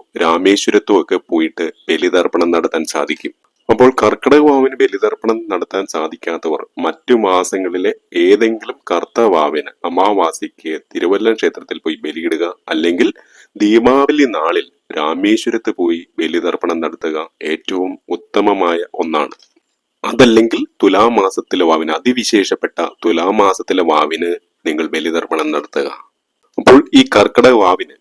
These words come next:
ജൂലൈ ഇരുപത്തിനാലിന് കർക്കിടക വാവിന് ബലിതർപ്പണം നടത്താൻ പോയാലും പോയില്ലെങ്കിലും ഭഗവാൻ മഹാദേവനെ, സാക്ഷാൽ പരമേശ്വരനെ നിങ്ങൾ രണ്ടു നേരം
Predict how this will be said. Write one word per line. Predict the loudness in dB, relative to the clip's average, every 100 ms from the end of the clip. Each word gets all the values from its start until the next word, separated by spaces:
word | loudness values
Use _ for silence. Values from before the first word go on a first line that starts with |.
| _
ജൂലൈ | -2 2 2 2
ഇരുപത്തിനാലിന് | 2 2 2 2 0 -2 -4
കർക്കിടക | -6 -2 0 2
വാവിന് | 2 0 -4
ബലിതർപ്പണം | -6 -2 -4 -2 -4 -2
നടത്താൻ | -4 -2 -2 0
പോയാലും | 2 4 6 4 2 -2 _
പോയില്ലെങ്കിലും | 2 2 0 -2 -2 -4 -6 -10 _ _ _ -10
ഭഗവാൻ | -4 0 2 2 0
മഹാദേവനെ, | -6 0 2 4 2 0 -8 _ _ _ -6
സാക്ഷാൽ | -6 -2 0 0
പരമേശ്വരനെ | -2 -2 2 2 2 0 -2 -6 -10 -8
നിങ്ങൾ | -4 -4 -4 -8 _ _ -8
രണ്ടു | -6 -4 2
നേരം | 4 4 4 2